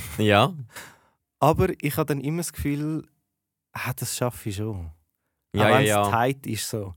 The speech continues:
Speaker 1: Mhm.
Speaker 2: Ich bin noch nicht so gut im Abschätzen oder so, so ein bisschen wie einen Puffer einzuteilen.
Speaker 1: Ja, voll.
Speaker 2: Ähm, das muss ich glaub, also nach dem Erlebnis von dem Wochenende muss ich das glaub wirklich machen.
Speaker 1: Also ich rechne immer,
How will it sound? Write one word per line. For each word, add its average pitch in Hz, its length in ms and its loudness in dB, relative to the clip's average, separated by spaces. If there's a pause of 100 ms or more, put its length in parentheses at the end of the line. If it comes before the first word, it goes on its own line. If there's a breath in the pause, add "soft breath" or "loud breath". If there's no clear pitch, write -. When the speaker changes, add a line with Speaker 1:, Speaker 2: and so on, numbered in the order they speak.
Speaker 1:
Mhm. 90 400 -2 (140)
Speaker 2:
Ich - 360 -6 (100)
bin 135 140 0
noch 139 160 2
nicht 156 140 -2
so 135 120 0
gut 131 220 0
im 123 120 -4
Abschätzen 131 840 0 (200)
oder 127 280 0 (100)
so, 117 500 -2
so - 140 -10
ein 110 60 -10
bisschen 120 180 -4
wie 127 100 0
einen 135 160 -4
Puffer 143 400 -2
einzuteilen. 107 800 -6 (160)
Speaker 1:
Ja, 107 400 4 (320)
voll. 104 240 2
Speaker 2:
Ähm, 113 180 0
das 127 180 -2
muss 131 180 -2
ich 131 100 -2
glaub, 123 260 4
also 131 180 2
nach 131 180 0
dem 143 200 2
Erlebnis 127 500 0
von - 140 -6
dem 120 180 0
Wochenende 120 400 -2
muss 110 120 -4
ich 107 80 -4
das 104 140 -8
glaub 107 180 -8
wirklich 101 280 -8
machen. 92 300 -8 (600)
Speaker 1:
Also 98 180 -2
ich 107 200 -2
rechne 104 420 0
immer, 104 480 -2